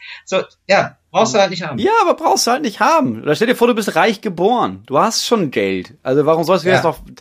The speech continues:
Speaker 1: Ja.
Speaker 2: du hast schon Geld, du hast auch automatisch dadurch Freunde. Warum sollst du jetzt noch nett sein zu der Frau, die dir den Kaffee bringt oder dem Mann? Was soll das denn?
Speaker 1: Genau. Ähm, wir haben jetzt schon, also ich würde sagen, drei von
Speaker 2: Ja.
Speaker 1: fünf Sternen,
Speaker 2: Ja.
Speaker 1: zu eins von fünf Sternen.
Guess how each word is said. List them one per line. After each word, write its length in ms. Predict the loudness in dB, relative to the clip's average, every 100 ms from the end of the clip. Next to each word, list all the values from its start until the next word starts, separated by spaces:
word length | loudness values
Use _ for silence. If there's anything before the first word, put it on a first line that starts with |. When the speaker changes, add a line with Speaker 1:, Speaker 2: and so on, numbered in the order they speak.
| _ _
Speaker 1:
Ja. 120 | 0 2
Speaker 2:
du 60 |
hast 140 | 0 -2
schon 180 | -4
Geld, 300 | 0 0 0
du 80 | -2
hast 140 | -2 -4
auch 120 | -6
automatisch 420 | -4 0 -2 -2
dadurch 220 | -2 -2
Freunde. 460 | -4 -4 -2 -4 -6 -12 -20 _ -4
Warum 160 | 0
sollst 180 | 0 0
du 40 |
jetzt 120 | -2 -2
noch 140 | -6
nett 280 | -2 -4 0
sein 240 | 0 0
zu 100 | -2
der 200 | -2 -2
Frau, 260 | 0 0 0
die 60 | 0
dir 120 | -2
den 140 | -2
Kaffee 300 | -2 -2 -4
bringt 340 | -4 -6 -8 -6
oder 160 | -8
dem 160 | -6 -6
Mann? 280 | -6 -6 -10
Was 100 | -6
soll 100 | -4
das 200 | -4 -6
denn? 260 | -8 -10 -14 _ _ -6
Speaker 1:
Genau. 280 | -4 -4 -2
Ähm, 220 | -2 0
wir 140 | 0
haben 100 | 2
jetzt 180 | 0 -2
schon, 240 | -2 -4 -2
also 200 | -2 -2
ich 200 | -4 0
würde 160 | 0
sagen, 300 | 0 -2 -2
drei 180 | 0 0
von 140 | 0
Speaker 2:
Ja. 100 | -2 -2
Speaker 1:
fünf 140 | -6
Sternen, 420 | -4 -2 -2 -4 _
Speaker 2:
Ja. 180 | -6 -6
Speaker 1:
zu 180 | -6 -2
eins 260 | -2 -2
von 120 | -6 -10
fünf 180 | -10
Sternen. 280 | -6 -6 -6